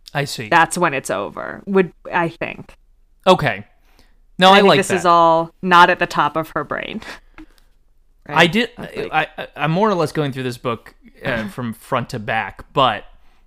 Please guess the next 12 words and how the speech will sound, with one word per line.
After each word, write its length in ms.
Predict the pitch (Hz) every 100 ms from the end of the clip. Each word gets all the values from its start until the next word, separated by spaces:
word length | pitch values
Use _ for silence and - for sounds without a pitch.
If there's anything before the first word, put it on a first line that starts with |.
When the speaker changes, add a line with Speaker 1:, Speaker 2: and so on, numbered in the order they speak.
| _ _ _ _ _
Speaker 1:
we 140 | 139 147
go 200 | 180 214
from 160 | 214
those 160 | 165 135
first 320 | - 170 -
three 140 | 151
chapters 420 | 131 127 117 117 110
of 140 | 101
prologue 600 | - 127 110 95 95 101 _ _
to 460 | - 127 113 107 - - _ _ _ _ _ - 156
Contact. 1080 | 151 151 131 - 117 92 - - - - _ _ _ _ _ - - - - -
Speaker 2:
Yeah. 760 | 151 196 190 175 165 147 120